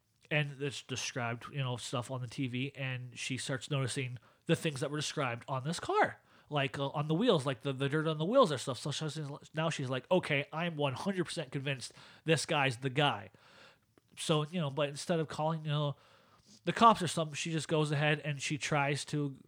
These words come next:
you know, be her own detective. She, uh, she goes in, I guess, to the, the tenant area to, like, where, where the keys are kept, and, uh, she, uh,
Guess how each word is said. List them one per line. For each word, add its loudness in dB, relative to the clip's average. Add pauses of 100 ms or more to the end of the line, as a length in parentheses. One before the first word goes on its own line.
(400)
you -4
know, 4
be 4
her 0
own 0
detective. 0
She, 0
uh, 2 (1200)
she -4
goes 6
in, -2
I 2
guess, 2
to -2
the, 0 (140)
the 2
tenant -4
area 2
to, -4
like, -2
where, 0
where -2
the -2
keys -4
are -2
kept, -4
and, -2
uh, -2 (600)
she, 2
uh, 4